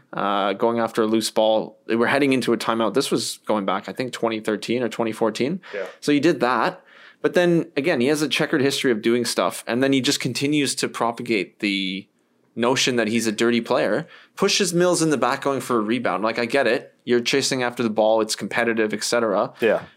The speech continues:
Speaker 1: But that's not acceptable.
Speaker 2: There's, like, a select few players in the N B A that are, that play like that. Um, Marcus Morris and Markieff Morris, they're both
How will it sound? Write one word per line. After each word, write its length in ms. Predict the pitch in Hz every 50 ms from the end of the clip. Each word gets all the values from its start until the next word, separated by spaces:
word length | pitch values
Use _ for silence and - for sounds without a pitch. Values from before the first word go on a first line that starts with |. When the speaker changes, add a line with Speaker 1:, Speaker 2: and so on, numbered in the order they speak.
| _
Speaker 1:
But 260 | - 147 117 - - _ _ _ -
that's 180 | 139 156 - -
not 100 | 208 196
acceptable. 640 | - - - 170 190 - - 139 - - - - _ - _ _
Speaker 2:
There's, 180 | - 120 120 117
like, 140 | 139 139 131
a 60 | 120
select 420 | - - - 117 117 139 135 -
few 500 | - - - 117 110 107 104 98 95 90 - _ _ _
players 380 | - 113 104 101 104 98 -
in 60 | 104
the 100 | 104 101
N 100 | 98 95
B 100 | 95 101 101
A 140 | 95 95 95
that 140 | 92 92
are, 180 | 92 90 92 92 _ _
that 240 | - 104 95 - _
play 220 | - - 101 101 101
like 260 | 107 110 101 - -
that. 240 | 120 127 139 - _ - - - - - - _ _ _ -
Um, 480 | - 101 104 101 101 98 101 95 - - - _ _ _ _ _ _ - -
Marcus 440 | - 107 104 104 - - 101 - -
Morris 520 | 101 101 107 120 117 - - - - - _ _ _ _ _ _ _ _ _ _ _ _ -
and 180 | 98 98 95
Markieff 460 | 98 98 95 - - 104 107 113 117 -
Morris, 520 | 113 120 127 131 131 - - - - - _ _ - - _ _ _
they're 160 | - 113 113
both 560 | 110 - 107 95 98 107 135 - - - -